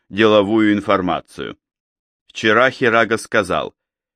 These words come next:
«Я отвечать еще вопросы, пока ехать, Дзами-сама.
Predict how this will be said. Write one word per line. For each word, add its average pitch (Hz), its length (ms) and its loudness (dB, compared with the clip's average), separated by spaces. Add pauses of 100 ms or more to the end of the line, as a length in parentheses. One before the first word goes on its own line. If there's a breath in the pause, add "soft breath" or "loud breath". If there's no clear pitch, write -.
(360)
«Я 92 340 0
отвечать 98 640 -2
еще 92 420 -4
вопросы, 95 600 -2
пока 95 340 -2
ехать, 95 640 -4
Дзами-сама. 85 960 -4